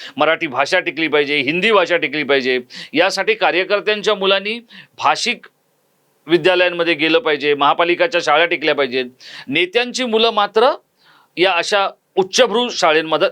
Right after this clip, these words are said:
शाळेंमधून शिकणार आणि तिथे शिकून त्यांची शालांत परीक्षा झाली किंवा पदवीपर्यंतचं शिक्षण घेण्यासाठी ते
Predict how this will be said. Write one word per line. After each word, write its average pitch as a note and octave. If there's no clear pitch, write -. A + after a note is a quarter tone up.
शाळेंमधून D#3+
शिकणार C#3+
आणि G#3+
तिथे A#3+
शिकून A#3
त्यांची G3
शालांत G3+
परीक्षा F#3
झाली D#3
किंवा F#3+
पदवीपर्यंतचं G3+
शिक्षण F#3+
घेण्यासाठी G3
ते A#3